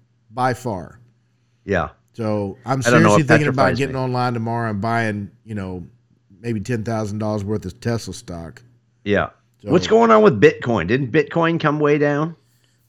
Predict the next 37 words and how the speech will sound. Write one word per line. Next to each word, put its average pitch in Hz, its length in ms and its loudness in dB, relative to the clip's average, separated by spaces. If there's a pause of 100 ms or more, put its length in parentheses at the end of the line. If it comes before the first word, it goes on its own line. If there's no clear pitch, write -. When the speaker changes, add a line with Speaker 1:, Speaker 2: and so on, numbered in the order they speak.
(140)
Speaker 1:
Bitcoin 175 480 0
is 143 140 -2
getting, 120 320 -4
yeah, 135 200 -2
they're 143 200 0
taking 143 380 0
a 107 40 -4
kicking 131 400 -4
in 107 60 -4
the 95 80 -6
teeth 113 360 -6
right 98 220 -8
now. 95 220 -10
There's 131 260 -4
nothing 156 400 -4
going 135 240 -4
on 127 140 -6
in 95 120 -8
Bitcoin. 117 840 -8 (680)
Um, 107 560 -6 (160)
a 113 60 -12
buddy 147 260 0
of 151 60 -2
mine 131 560 -2 (460)
three 147 260 -2
months 143 300 -4
ago 120 320 -2
just 113 280 -6
put 131 220 -6
two 135 200 -2
hundred 127 220 -4
dollars 117 420 -4
in 110 100 -8
this 110 200 -8
one 120 340 -6
Cardino 120 640 -6
stock. 123 540 -8